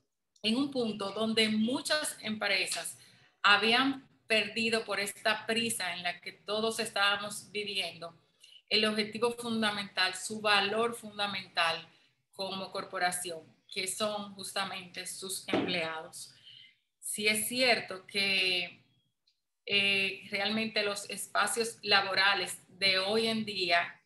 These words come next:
desde el mismo punto de vista del colaborador,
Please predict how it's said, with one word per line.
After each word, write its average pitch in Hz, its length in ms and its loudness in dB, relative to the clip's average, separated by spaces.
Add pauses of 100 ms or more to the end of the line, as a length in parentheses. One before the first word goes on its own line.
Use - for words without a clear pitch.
(400)
desde 226 420 8
el 214 160 6
mismo 240 480 2
punto 233 340 2
de 214 140 6
vista 208 440 -4
del 190 360 0
colaborador, 190 840 2